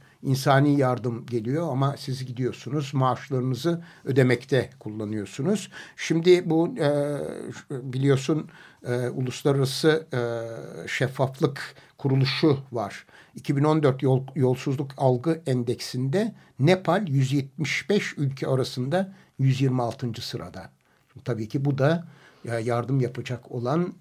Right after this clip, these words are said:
e, bağışçıları, e, donörleri son derece etkileyen bir konu. Evet, biz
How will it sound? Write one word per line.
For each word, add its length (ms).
e, 40
bağışçıları, 1120
e, 420
donörleri 800
son 280
derece 280
etkileyen 720
bir 180
konu. 260
Evet, 200
biz 340